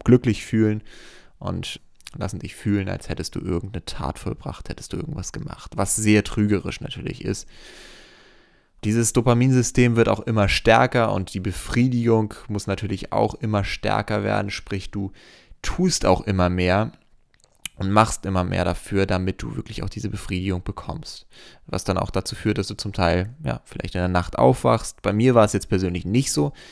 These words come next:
Ich bin halt immer sehr, sehr lange wach geblieben, weil ich nicht einschlafen konnte, weil ich entsprechend dann immer noch mal Nachrichten gecheckt habe und, und, und. So, und du magst jetzt vielleicht sagen, „Hey, ich bin nicht süchtig“, und dann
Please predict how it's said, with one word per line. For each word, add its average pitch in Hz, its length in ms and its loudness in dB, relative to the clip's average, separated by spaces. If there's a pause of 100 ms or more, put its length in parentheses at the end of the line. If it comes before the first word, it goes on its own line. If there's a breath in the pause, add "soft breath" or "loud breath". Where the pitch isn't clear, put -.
(180 loud breath)
Ich - 80 -20
bin 101 160 -4
halt 95 140 -2
immer 98 260 -2
sehr, 92 600 0 (680 soft breath)
sehr - 200 -4
lange 90 340 0
wach 85 220 -4
geblieben, 90 580 -6
weil - 120 -10
ich 92 100 -10
nicht - 180 -12
einschlafen 85 480 -6
konnte, 76 300 -6
weil 76 100 -6
ich - 80 -8
entsprechend 80 400 -8
dann 80 80 -2
immer 90 160 0
noch 85 100 0
mal 80 120 0
Nachrichten 107 440 -2
gecheckt - 440 -6
habe 90 280 -2 (460 soft breath)
und, 92 220 0
und, 90 180 -2
und. - 320 -8 (640 soft breath)
So, 104 240 4
und - 380 -4
du 101 100 -2
magst 95 320 -2
jetzt 90 120 -4
vielleicht 87 300 -4
sagen, 90 300 0
„Hey, 110 220 2
ich - 220 -6
bin 110 120 2
nicht 113 180 -2
süchtig“, - 540 -6
und 95 180 -12
dann - 80 -10